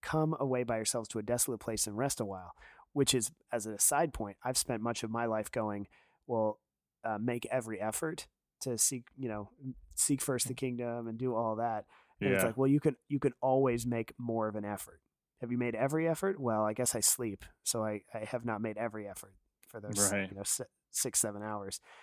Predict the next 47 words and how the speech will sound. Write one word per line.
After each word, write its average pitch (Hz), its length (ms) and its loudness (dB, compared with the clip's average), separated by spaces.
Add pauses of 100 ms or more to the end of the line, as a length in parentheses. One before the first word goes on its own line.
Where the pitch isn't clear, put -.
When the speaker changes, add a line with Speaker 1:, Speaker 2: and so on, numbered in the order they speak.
(200)
Speaker 1:
But 180 80 8
even 185 180 8
Speaker 2:
Yeah. 147 60 4
Speaker 1:
Jesus 160 300 4
says, 127 280 2
"Hey, 156 180 8
you 127 180 4
guys 139 240 8
have 123 100 0
poured 120 220 2
it 110 80 0
out. 120 240 2 (420)
Time 147 220 4
to 131 60 2
take 117 160 2
a 107 40 -4
break. 101 360 -6 (360)
Let's 117 180 2
Speaker 2:
Yeah. 98 80 0
Speaker 1:
come 131 160 2
away." 104 520 -4 (340)
And, 101 180 -14 (480)
and 139 120 2
it, - 280 -8
it, 165 200 -4
it 156 100 -4
is, 143 180 0 (240)
he, 151 480 -2 (440)
this, 151 360 6 (200)
I, 135 200 0
I 139 100 0
guess 151 220 4
this 147 160 4
story, 156 380 2
oh, 156 80 2
I'm 107 100 -4
just 131 160 -6
realizing, 113 380 -2
this 147 140 2
story 220 200 2
begins 160 260 2
with 135 100 -4
compassion 147 500 -2 (800)
and 110 120 -6
with 110 120 -4
Speaker 2:
Mm-hmm. 104 160 -4
Speaker 1:
empathy. 127 540 -6